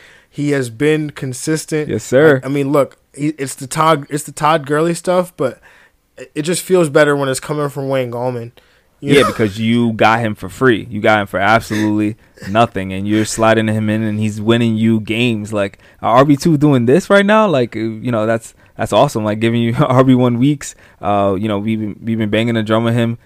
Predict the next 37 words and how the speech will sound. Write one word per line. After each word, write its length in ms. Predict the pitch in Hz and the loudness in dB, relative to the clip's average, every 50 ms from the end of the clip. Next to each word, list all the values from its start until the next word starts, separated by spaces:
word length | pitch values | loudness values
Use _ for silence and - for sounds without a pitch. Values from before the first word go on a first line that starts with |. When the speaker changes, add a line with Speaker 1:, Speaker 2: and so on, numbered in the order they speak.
| _ _ - | _ _ -16
Speaker 2:
to 80 | - | -12
go 220 | 95 101 107 107 104 | -4 -2 0 0 0
get 220 | 113 110 101 107 | 0 -2 -2 -2
you, 280 | 104 110 113 110 87 - _ - | -4 -4 -4 -4 -4 -6 _ -6
go 180 | 110 110 117 117 | -2 -2 -2 0
get 160 | 120 120 120 | 0 -2 0
him 80 | 117 | 0
in 100 | 110 104 | -2 -2
waivers, 420 | 104 104 117 131 123 104 101 101 - | -2 0 -2 -2 -2 -4 -6 -6 -8
and 80 | 107 107 | -10 -8
he's 160 | 110 107 107 | -10 -10 -10
been, 260 | - 117 107 107 107 _ _ _ _ | -10 -10 -10 -10 -10 _ _ _ _
he's 160 | - 113 110 | -8 -6 -4
been 100 | 110 110 | -4 -4
free 340 | 104 - 110 120 127 120 110 | -6 -4 0 0 2 2 0
in, 80 | 101 104 | -2 -4
mo-, 340 | 104 95 - - 78 - - | -6 -6 -6 -8 -12 -12 -14
in 100 | 107 107 | -14 -8
probably 240 | - 123 117 113 98 | -4 -2 0 0 0
all 260 | 85 92 104 110 113 | 0 0 0 0 0
leagues. 320 | 110 104 110 110 92 - - | 0 -2 -4 -4 -6 -8 -10
So, 180 | - 87 85 85 | -12 -10 -10 -10
and 380 | - 78 60 57 - 104 101 | -10 -14 -16 -16 -16 -14 -10
give 160 | 104 110 104 107 | -8 -8 -8 -6
you 120 | 101 95 _ - | -8 -12 _ -6
great 240 | - 113 110 104 | -2 -2 -2 -2
value 280 | 90 95 90 87 80 78 | -4 -6 -6 -6 -6 -8
right 120 | 87 90 | -10 -12
now. 220 | - - - 135 - _ _ _ _ _ _ _ _ _ - | -12 -14 -14 -16 -18 _ _ _ _ _ _ _ _ _ -10
And 160 | 98 101 104 | -10 -8 -6
Giants 220 | 98 107 107 113 151 151 | -2 0 2 4 4 2
Speaker 1:
Yeah, 40 | |
Speaker 2:
are 40 | 143 | 2
Speaker 1:
man, 60 | 104 123 | 2 2
Speaker 2:
winning. 120 | 131 123 | 2 2
Speaker 1:
we 60 | - 127 | 0 0
said, 340 | - 156 151 151 151 - | 0 0 0 -2 -4 -10